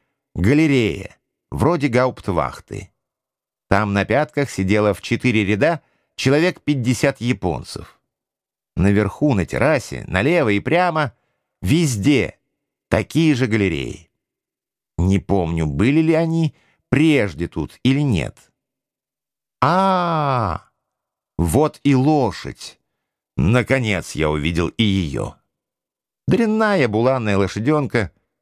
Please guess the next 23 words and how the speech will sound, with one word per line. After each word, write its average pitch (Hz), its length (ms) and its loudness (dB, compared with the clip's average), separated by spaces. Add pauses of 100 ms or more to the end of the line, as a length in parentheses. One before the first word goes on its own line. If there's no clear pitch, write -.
пугалась 165 520 0
музыки, 165 640 0
прыгала 180 680 0
и 151 180 0
рвалась 147 500 0
к - 100 -12
лестнице. 92 800 -4 (640)
Всадник 147 640 0
едва 139 300 2
удерживал 135 540 0
её. 78 360 -4 (560)
Кажется, 95 420 -2
он 95 140 0
был 101 140 2
представитель 92 600 -2
японской 107 560 -2
кавалерии. 101 720 -2 (960)
Но 107 180 2
с - 140 -6
нами 180 640 0 (260)
караула 196 560 2
было 165 240 2
меньше, 95 720 -2